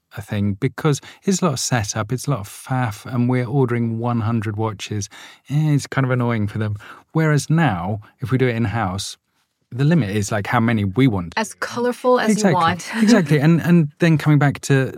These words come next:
Speaker 1: you know, how good a representation is it of this artist's work? If we really believe this artist's work, the way to embody it in a watch form is we gotta print twenty colours on the dial, we gotta print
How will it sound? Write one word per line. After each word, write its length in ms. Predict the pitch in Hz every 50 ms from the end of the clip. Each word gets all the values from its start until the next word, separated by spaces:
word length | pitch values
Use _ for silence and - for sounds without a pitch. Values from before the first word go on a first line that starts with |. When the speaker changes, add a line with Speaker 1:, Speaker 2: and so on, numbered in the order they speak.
| 107
Speaker 1:
you 160 | 117 120 147 147
know, 200 | 113 104 104 104 - - - _ _ _ _ - - -
how 140 | 147 147
good 240 | 135 - - 143 131
a 20 | 131
representation 720 | 131 131 123 - - 131 120 - 120 123 117 - - 123
is 160 | 123 123 107
it 80 | 120 123
of 160 | 117 120 107
this 180 | 117 123 - -
artist's 300 | 123 117 - - - -
work? 160 | 127 104 87 -
If 280 | - 139 147 143 143 - _ -
we 140 | 147 139 143
really 300 | 156 165 165 160 151 139
believe 440 | 123 139 135 131 110 98 95 - - _ _ _ _
this 200 | - 156 147 -
artist's 340 | 151 139 - - 135 117 -
work, 260 | 131 123 113 107 - - - - _ _ _ -
the 120 | 120 123
way 240 | 123 139 139 143 131
to 200 | 104 - - 127
embody 480 | 110 131 127 120 110 147 147 135 135 131
it 60 | 120
in 60 | 113 123
a 20 | 120
watch 200 | 123 120 - -
form 240 | - 123 123 117 139
is 220 | 131 127 123 113 - - - - _ -
we 100 | 139 139
gotta 140 | 139 147 120
print 240 | - - 123 113 107
twenty 380 | - - 147 147 117 - -
colours 300 | 104 101 - 110 110 98
on 140 | 98 107 104
the 60 | 101
dial, 180 | 98 110 107 104
we 80 | 107 117
gotta 120 | 131 123
print 260 | 104 - 127 120 104